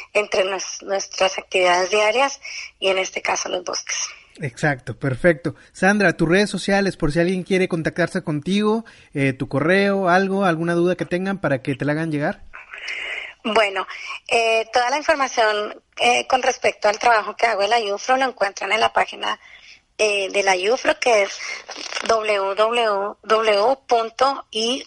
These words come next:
Speaker 1: u f r o punto o r g.
Speaker 2: Ujú.
Speaker 1: Ahí buscan, eh, como Task Force,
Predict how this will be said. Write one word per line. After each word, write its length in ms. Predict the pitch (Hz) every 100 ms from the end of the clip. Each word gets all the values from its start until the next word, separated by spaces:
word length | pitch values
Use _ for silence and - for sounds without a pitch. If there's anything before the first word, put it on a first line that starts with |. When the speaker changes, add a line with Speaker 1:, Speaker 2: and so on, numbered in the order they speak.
| _
Speaker 1:
u 320 | 220 220 262 - _ -
f 480 | 220 - 240 247 -
r 380 | 208 208 220 -
o 340 | 220 262 320 -
punto 420 | - 233 - 208 -
o 160 | 202
r 280 | 196 196 214
g. 220 | 202 269 330
Speaker 2:
Ujú. 540 | 339 - - 123 156 185 - _
Speaker 1:
Ahí 420 | 214 208 196 196
buscan, 760 | 185 208 214 - 214 208 208 -
eh, 200 | - 208 -
como 560 | 208 202 196 190 185 185 - - -
Task 220 | 214 -
Force, 600 | - - 247 294 349 -